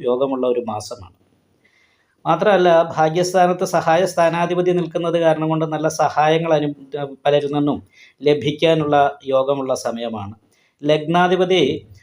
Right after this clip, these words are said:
സർവാഭിഷ്ട സ്ഥാനത്ത് ഭാഗ്യാധിപതിയോട് ചേർന്ന് നിൽക്കുന്നത് കൊണ്ട് എല്ലാ ഭാഗ്യങ്ങളും അനുഭവിക്കാനുള്ളൊരു യോഗമുണ്ട്.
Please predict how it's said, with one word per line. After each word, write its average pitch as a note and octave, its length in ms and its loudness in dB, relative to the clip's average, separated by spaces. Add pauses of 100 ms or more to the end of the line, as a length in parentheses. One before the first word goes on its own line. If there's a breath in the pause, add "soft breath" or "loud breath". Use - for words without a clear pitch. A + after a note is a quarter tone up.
സർവാഭിഷ്ട E3+ 640 0
സ്ഥാനത്ത് F3 400 -2
ഭാഗ്യാധിപതിയോട് E3+ 920 0
ചേർന്ന് D#3 360 -2
നിൽക്കുന്നത് D#3+ 340 -4
കൊണ്ട് D3+ 240 0
എല്ലാ D#3+ 240 0
ഭാഗ്യങ്ങളും D#3+ 640 -2
അനുഭവിക്കാനുള്ളൊരു D3+ 800 0
യോഗമുണ്ട്. B2+ 520 0